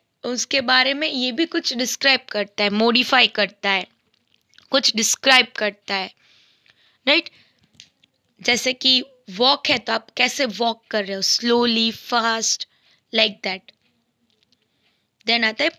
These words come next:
preposition, relate one thing to another, एक चीज़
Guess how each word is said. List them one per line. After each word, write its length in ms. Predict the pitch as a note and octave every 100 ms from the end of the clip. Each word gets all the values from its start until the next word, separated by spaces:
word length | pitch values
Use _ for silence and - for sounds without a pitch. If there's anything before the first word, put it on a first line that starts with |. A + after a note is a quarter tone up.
| -
preposition, 680 | C4 - A#3 G#3+ G3+ G#3+ G3+ _ G#3
relate 460 | B3 C#4 D#4+ D#4+ A3+
one 240 | C4 C#4+ -
thing 220 | C#4 C4+ A#3
to 120 | B3
another, 380 | A#3 A3 F#3+ F#3 - - - _ _ _
एक 280 | C4 E4+ - _
चीज़ 240 | C#4 C4+